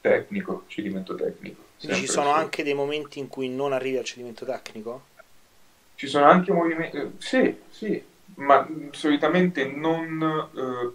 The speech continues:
Speaker 1: per lunghi periodi, ad esempio due, tre settimane,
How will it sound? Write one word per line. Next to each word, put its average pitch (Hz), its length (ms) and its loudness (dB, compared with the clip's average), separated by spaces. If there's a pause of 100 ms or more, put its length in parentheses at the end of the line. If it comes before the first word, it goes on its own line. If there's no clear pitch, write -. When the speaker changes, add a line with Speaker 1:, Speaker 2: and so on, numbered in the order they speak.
(580)
Speaker 1:
per 139 200 4
lunghi 139 280 -4
periodi, 123 540 0
ad 107 80 2
esempio 117 440 -4
due, 120 320 0
tre - 180 -4
settimane, 107 680 -2